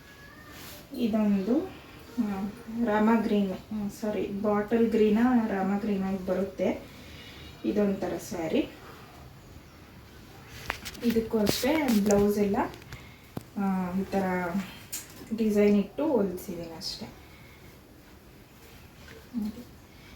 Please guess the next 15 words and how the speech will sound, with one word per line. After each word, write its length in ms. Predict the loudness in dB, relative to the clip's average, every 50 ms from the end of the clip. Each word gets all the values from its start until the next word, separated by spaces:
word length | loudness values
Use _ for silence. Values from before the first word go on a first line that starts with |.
| -16 -8 -4
ಈ 80 | -4 -4
ಥರ 240 | -2 -2 -2 -2 -2
ಸ್ವಲ್ಪ 280 | -2 -2 -2 -2 0 0
ಬ್ರಾಡಾಗಿಟ್ಟು 960 | 0 0 2 4 4 6 6 6 4 4 2 2 2 0 0 2 2 4
ಹೊಲ್ದಿದ್ದಾರೆ. 760 | 4 4 4 2 2 0 0 0 0 0 0 0 0 -2 -4 -8 -14 -14 -14 -14 -14 -16 -18 -18 -18 -18 -12 -4
ಸ್ಲೀವ್ಸಿಗೆಲ್ಲ 680 | 2 4 4 6 6 4 4 4 4 6 6 6 6 4 4 2 0 -2 -4 -8 -16 -20 -20 -20 -20 -18 -8 -4
ಈ 80 | -2 -2
ಥರ 200 | -2 -2 -6 -4
ಹೊಲ್ಸಿದ್ದೀನಿ. 760 | -4 -4 -4 -4 -6 -8 -10 -12 -14 -14 -12 -12 -12 -12 -14 -14 -18 -20 -20 -20 -20 -20 -20 -16 -16 -16 -16 -16 -18 -20 -20 -20 -20 -18 -14 -12
ಹತ್ರ 200 | -12 -8 -4 -4 -2 -2 -4 -6 -8 -12 -18 -16 -12 -12 -12 -12 -12 -18 -20 -20 -20 -20 -20 -18 -18 -18 -18 -18 -18 -18 -18 -18 -20 -20 -20 -20 -20 -20 -20 -20 -16 -10 -10 -10 -10 -10 -14 -14 -14 -12
ಸ್ಲೀವ್ಸು 500 | -8 -2 2 4 6 6 6 4 2 2
ಈ 160 | 2 4 4 2
ಥರ 240 | 2 0 0 0 0 -2
ಬರುತ್ತೆ. 360 | -2 -4 -4 -6 -2 2 4 4
ಇಲ್ಲಿ 460 | 4 4 4 4 6 6 6 4